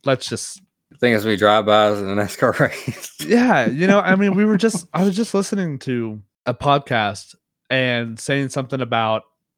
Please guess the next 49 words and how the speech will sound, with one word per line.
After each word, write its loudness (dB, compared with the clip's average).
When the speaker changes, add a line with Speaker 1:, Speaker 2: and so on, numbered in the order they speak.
Speaker 1:
uh, -4
one 2
of 2
their 2
friends 0
was -4
visiting -4
in -8
Chicago, -2
and -4
one 0
car 2
pulled -4
up 0
in -8
front -2
of 0
him, -4
stopped, 0
and -6
then -8
two -2
more. 0
You -2
know 0
what? -2
I 2
mean, 0
like, 0
and 2
then 4
he 4
just -2
Speaker 2:
Yeah. 4
Speaker 1:
locked 0
his -2
doors 2
and -6
just -12
kept -4
on -2
driving. -2
It's -6
like, -2
Speaker 2:
I 0
heard 0
the -4
Speaker 1:
man. 2
Speaker 2:
same -2